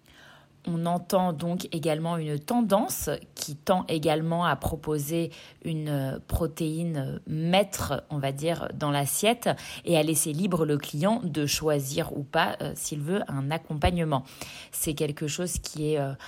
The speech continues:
un petit peu contradictoire avec, euh, la tendance actuelle, euh, qui prône une restauration responsable.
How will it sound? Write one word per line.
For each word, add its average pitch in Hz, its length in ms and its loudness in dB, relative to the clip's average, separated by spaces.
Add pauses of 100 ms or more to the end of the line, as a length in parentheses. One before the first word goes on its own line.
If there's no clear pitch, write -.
(120)
un 147 100 -2
petit - 160 -4
peu 170 120 2
contradictoire 180 840 4
avec, 147 280 -2
euh, 143 120 2
la 143 180 2
tendance 156 480 -4 (160)
actuelle, 156 600 0
euh, 139 280 2
qui - 200 -10
prône 160 600 2 (320)
une 151 220 -2
restauration 143 840 -6
responsable. 151 800 0